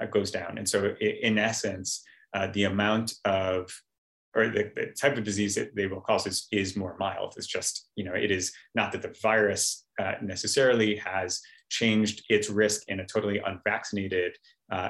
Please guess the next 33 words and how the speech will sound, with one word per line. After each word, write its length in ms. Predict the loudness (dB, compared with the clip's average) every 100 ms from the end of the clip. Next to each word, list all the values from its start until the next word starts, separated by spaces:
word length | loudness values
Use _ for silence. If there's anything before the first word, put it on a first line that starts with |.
| -4
and, 500 | -2 -2 -4 -8 -12 -16 _
um, 360 | -8 -8 -8 -12 -10
uh, 220 | -6 -4 -6 -10 _ _ _ _ -10
you 100 | -8
know, 160 | -8 -8
uh, 200 | -8 -4
uninfected, 640 | -2 -2 0 -2 0 -2 -4
so 180 | -6 -6
immune 320 | -2 0 0
naive 420 | 0 -2 0 0 0
person, 320 | 0 -2 -8 _ _
but 140 | -2 2
rather, 600 | 2 4 2 2 0 -6 _ -6
um, 240 | -6 -6 -6
as 480 | -4 -4 -4 -6 -8
we 180 | 0 2
as 160 | 2 0
the 80 |
population 680 | -6 -6 -2 2 2 2 -4
become 340 | -4 -8 -8 -4
more 220 | -2 -2
experienced 680 | -4 -6 -2 0 2 0 -6
with 120 | -8
the 80 | -4
virus, 400 | 0 0 -2 -4
the 60 | -6
amount 260 | -6 -8
of 80 | -10
disease 360 | -12 -14 -14 -16
it 80 | -16
causes 440 | -14 -12 -12 -14
is 160 | -14 -14
less. 300 | -14 -14